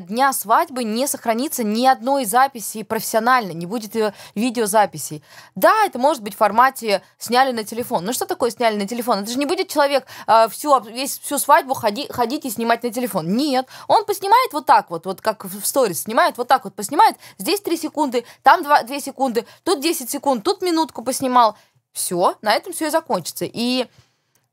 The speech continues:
в общем-то, получается, что будет это все урывками, а, это все потеряется в кон-, в конечном итоге, и не будет н-, на выходе ни фото, ни видео нормальных, и, а,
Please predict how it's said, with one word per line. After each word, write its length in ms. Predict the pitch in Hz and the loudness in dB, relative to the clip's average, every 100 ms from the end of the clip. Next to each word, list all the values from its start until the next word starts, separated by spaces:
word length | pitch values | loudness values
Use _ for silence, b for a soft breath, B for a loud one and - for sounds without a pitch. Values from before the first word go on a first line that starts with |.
| - | -4
в 120 | 220 | 0
общем-то, 300 | 285 277 262 | 2 0 -2
получается, 460 | 269 285 330 320 269 | -2 0 2 0 -2
что 140 | - | -6
будет 200 | 247 311 | -2 -2
это 120 | 254 | -4
все 160 | 247 277 | -4 -2
урывками, 580 | 269 320 - - 226 202 | 0 0 -2 -4 -2 0
а, 320 | 190 - 196 | 0 2 2
это 160 | 196 190 | 2 -2
все 180 | - 220 | -6 -4
потеряется 720 | - - 233 240 392 392 330 | -4 -4 2 4 4 0 -8
в 160 | 247 - | -10 -2
кон-, 220 | 262 233 | -2 -2
в 60 | |
конечном 380 | 247 254 - 240 | -6 -6 -4 -6
итоге, 340 | 226 240 196 190 B - | -2 -2 -4 -8 B -6
и 80 | |
не 100 | 240 | -4
будет 300 | 240 254 190 | -2 -4 -6
н-, 140 | 196 - | -8 -4
на 160 | 190 220 | 0 0
выходе 300 | 311 214 185 | -2 -4 -4
ни 160 | 214 | -4
фото, 400 | - 359 415 285 - | 0 0 2 0 0
ни 160 | 208 | -4
видео 300 | 240 330 302 | -4 -2 0
нормальных, 720 | 247 247 233 220 208 196 - | 0 2 2 2 0 -6 -6
и, 260 | 214 208 196 B B B B B B B | -4 -2 -4 B B B B B B B
а, 420 | 202 202 202 202 | 4 6 6 4